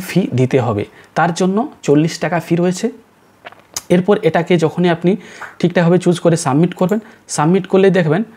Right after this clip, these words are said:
এখানে দেখবেন এই যে রেকর্ড অ্যাড ই-, সাকসেসফুলি লিস্টে দেখুন এই যে এখানে অ্যাড হয়ে যাবে। এরপর list of enclosure, সঙ্গে আপনাকে কি দিতে হবে দেখুন, যদি আপনি যে জমিটা কিনেছেন এবং দলিল করেছেন,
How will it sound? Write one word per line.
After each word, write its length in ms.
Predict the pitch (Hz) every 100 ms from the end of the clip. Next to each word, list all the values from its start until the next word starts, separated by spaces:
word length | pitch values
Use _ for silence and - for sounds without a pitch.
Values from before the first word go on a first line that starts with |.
| - _ _ -
এখানে 220 | 156 175 180
দেখবেন 220 | 175 170 202
এই 40 | 160
যে 60 | 139 - - - 135
রেকর্ড 260 | 151 190 185
অ্যাড 200 | 147 165 170 - _ 165
ই-, 100 | 156 _ -
সাকসেসফুলি 520 | - 139 147 - 127 127
লিস্টে 200 | 120 -
দেখুন 140 | 143 165
এই 40 | 151
যে 60 | 185 - - -
এখানে 220 | 147 156 185 - _ -
অ্যাড 160 | 135 139
হয়ে 140 | 139 160 110
যাবে। 200 | 113 - _ _ _ _ - _ _ - - - 170
এরপর 200 | 165 165 110 123
list 240 | 180 - - 147
of 80 | 165 - 143
enclosure, 480 | 131 - 110 101 - _ -
সঙ্গে 180 | - 156 165
আপনাকে 240 | 185 170 175
কি 80 | 175 170
দিতে 140 | 156 135
হবে 120 | 120 113
দেখুন, 180 | 117 - - - - 135
যদি 160 | 170 208 - 143
আপনি 180 | 160 165 170 - 139 127
যে 100 | 170 180 - 143
জমিটা 320 | 143 156 165 160
কিনেছেন 340 | - 151 160 175 -
এবং 120 | 139 139 127
দলিল 180 | 175 202 170
করেছেন, 280 | 131 175